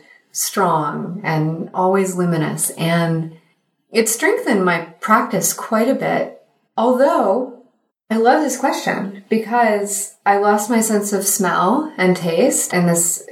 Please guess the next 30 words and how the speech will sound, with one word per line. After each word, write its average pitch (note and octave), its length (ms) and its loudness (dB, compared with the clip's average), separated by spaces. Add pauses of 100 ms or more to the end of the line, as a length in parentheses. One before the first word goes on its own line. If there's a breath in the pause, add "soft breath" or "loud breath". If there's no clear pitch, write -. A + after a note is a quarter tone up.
(120)
accident. F3 760 0 (380)
And G#3 520 2 (140)
a G#3 100 0
lot G#3 340 4
of C#4+ 140 0
my G#3+ 240 2
spiritual G#3 840 -2
practice A3+ 520 0
was F#3 160 0
connected F#3+ 420 2
with F3+ 140 2
my F3 140 2
nose F3+ 580 0 (240)
and F3+ 200 2
my E3+ 440 0 (100)
experience F3 760 0
with G3 140 0
nature G#3 400 2
and D#3+ 140 -2
my E3 120 -2
connection F3 560 2
with F3 320 2 (260)
Palo F#3+ 260 2
Santo G3+ 640 -2
or D#3+ 260 0
other F#3+ 220 2
things. G3 600 0 (220)
That A3 220 2
is B3+ 180 4
what G3+ 440 0